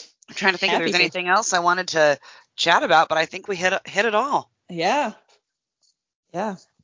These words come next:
Speaker 2: Loved it.
Speaker 1: Oh, and there were two penalties. Just drive-through penalties. Um, Lundgaard had a pit speed violation,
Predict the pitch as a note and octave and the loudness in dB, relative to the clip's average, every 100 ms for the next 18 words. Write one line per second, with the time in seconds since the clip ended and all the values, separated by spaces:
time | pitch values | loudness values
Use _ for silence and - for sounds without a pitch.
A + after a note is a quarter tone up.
0 | - _ F#3+ E3+ F#3 D3+ - - - - | -20 _ -8 -6 -4 -4 -6 -20 -20 -20
1 | - - F#3 F3+ F3+ F3 E3+ - _ - | -20 0 2 4 4 4 2 -2 _ -6
2 | A#3+ F#3 D3+ D3+ D3 D3 - - - - | -4 -4 -4 -6 -8 -8 -12 -16 -18 -20
3 | _ _ _ _ _ _ _ _ _ _ | _ _ _ _ _ _ _ _ _ _
4 | - C#3+ - C#3+ C3 C#3 C3+ C#3 C3 B2 | -18 -16 -8 -4 -4 -6 -10 -10 -10 -12
5 | C3+ B2+ - _ _ _ _ _ _ _ | -12 -12 -18 _ _ _ _ _ _ _
6 | _ - C#3 B2+ A2+ C2 D#2 - _ _ | _ -12 -8 -6 -6 -8 -14 -20 _ _
7 | - _ C#3+ D3+ D3 D3 C#3+ C3 - D#3+ | -20 _ 0 2 4 4 4 0 -2 -6
8 | - D3 C#3 C#3 C3+ C3+ C3+ - C#3 C3+ | -4 -6 0 2 2 0 -4 -6 -4 -4
9 | C3+ C3+ C3+ C3+ C3+ | -4 -4 -6 -8 -12